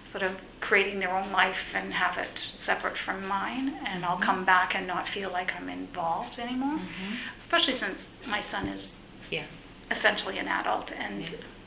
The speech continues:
Speaker 1: well,
Speaker 2: Yeah.
Speaker 1: semi-adult, and,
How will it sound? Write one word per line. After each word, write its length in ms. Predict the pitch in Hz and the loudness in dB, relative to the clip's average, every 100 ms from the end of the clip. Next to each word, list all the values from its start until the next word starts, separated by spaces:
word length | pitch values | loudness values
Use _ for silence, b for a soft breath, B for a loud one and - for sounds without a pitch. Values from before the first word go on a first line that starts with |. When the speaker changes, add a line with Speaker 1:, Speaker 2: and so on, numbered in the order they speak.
| - - - - 175 | -18 -18 -18 -10 -6
Speaker 1:
well, 100 | 294 | -6
Speaker 2:
Yeah. 100 | 247 - - - | -6 -10 -16 -8
Speaker 1:
semi-adult, 720 | - 208 160 - - - - B B B - | -4 0 0 0 -4 -6 -6 B B B 0
and, 300 | 196 196 | 0 0